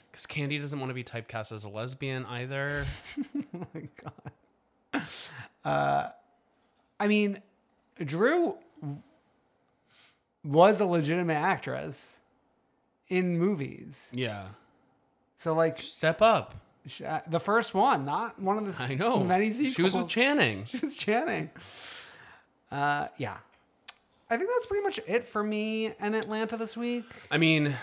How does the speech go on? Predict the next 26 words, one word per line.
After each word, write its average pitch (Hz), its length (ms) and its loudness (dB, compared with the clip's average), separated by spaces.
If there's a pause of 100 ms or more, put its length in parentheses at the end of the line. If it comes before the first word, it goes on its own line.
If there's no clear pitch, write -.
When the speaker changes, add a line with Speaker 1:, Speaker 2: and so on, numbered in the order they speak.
(280)
Speaker 1:
yeah, 135 440 4
like, 139 340 0
the, 147 320 2 (380)
the 147 120 -2
date 156 320 2
was 127 360 2
fun, 120 420 -2
but 127 120 -6
there's, 117 240 -4
like, 110 160 -4
no 113 160 -2
news 107 400 -6
out 98 180 -4
of 101 80 -10
it, 101 200 -8
right? 107 340 -6
Speaker 2:
Yeah. 127 280 0 (1300)
We 190 80 -2
gotta 240 320 -2
be 196 140 -2
getting, 151 200 0
like, 143 140 -4
a 135 60 0
mid-season 147 600 -4
soon, 120 340 -10
right? 226 320 -6